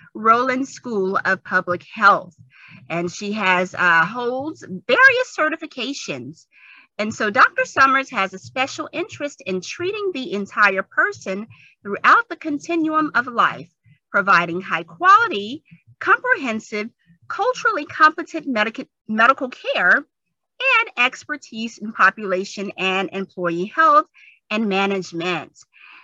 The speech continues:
And Doctor Summers currently cur-, serves as medical director for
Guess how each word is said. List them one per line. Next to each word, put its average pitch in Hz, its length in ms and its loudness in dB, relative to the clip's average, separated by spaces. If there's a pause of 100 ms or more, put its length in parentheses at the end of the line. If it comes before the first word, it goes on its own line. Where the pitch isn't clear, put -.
(120)
And 196 160 -2
Doctor 190 320 4
Summers 427 640 2
currently 466 360 -2
cur-, - 260 -6
serves 233 580 -2
as 196 240 -4
medical 320 520 -4
director 285 720 -2 (100)
for 427 100 -10